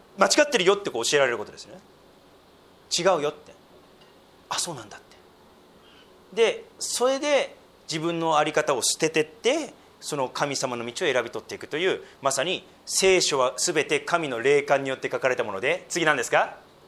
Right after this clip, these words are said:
おし-、はい。「教えと戒めと矯正と義の訓練のために有益です」なんですよね。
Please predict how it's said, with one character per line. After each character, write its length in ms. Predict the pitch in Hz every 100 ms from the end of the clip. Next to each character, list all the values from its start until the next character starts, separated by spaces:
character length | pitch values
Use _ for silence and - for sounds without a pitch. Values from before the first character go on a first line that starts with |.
| - -
お 100 | 139
し-、 160 | - - - - - -
は 80 | -
い。 80 | 90 - - - -
「教 60 | 139 151 185
え 160 | 175
と 360 | 175 180 240 - - - - - - - - -
戒 680 | 165 190 233 262 247 202 220
め 200 | 202 185
と 500 | - 147 123 - - - - - - -
矯 300 | 156 143 127
正 260 | 131 123
と 100 | 113
義 140 | 165 143
の 80 | 120
訓 180 | 123
練 80 | 113
の 80 | 98
た 80 | 123
め 100 | 165
に 140 | 113
有 140 | 95 90
益 160 | -
で 100 | -
す」 240 | - - - - - - - - - - - -
な 100 | -
ん 60 | -
で 60 | -
す 80 |
よ 80 | -
ね。 300 | 107 131 -